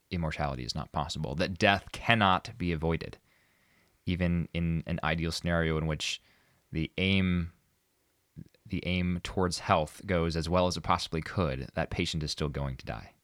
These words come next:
We're all dying. It just depends on at what rate.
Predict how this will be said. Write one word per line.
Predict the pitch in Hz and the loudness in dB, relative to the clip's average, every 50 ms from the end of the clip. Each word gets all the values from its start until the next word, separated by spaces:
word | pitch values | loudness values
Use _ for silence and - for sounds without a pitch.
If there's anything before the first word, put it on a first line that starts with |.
| _ _ _ _ _ _ _ _ _ _ _ _ _ _ _ _ _ - | _ _ _ _ _ _ _ _ _ _ _ _ _ _ _ _ _ -6
We're | - 80 78 | -2 0 2
all | 76 73 | 2 2
dying. | 76 73 69 67 64 64 60 | 2 0 0 0 -2 -4 -6
It | 62 | -8
just | - - - | -8 -8 -8
depends | - - - 65 65 65 - | -8 -8 -8 -8 -8 -8 -8
on | 58 60 65 69 71 - - | -10 -8 -8 -10 -10 -12 -14
at | - - | -10 -8
what | - - - | -8 -6 -4
rate. | 60 58 - - - | -4 -4 -4 -6 -10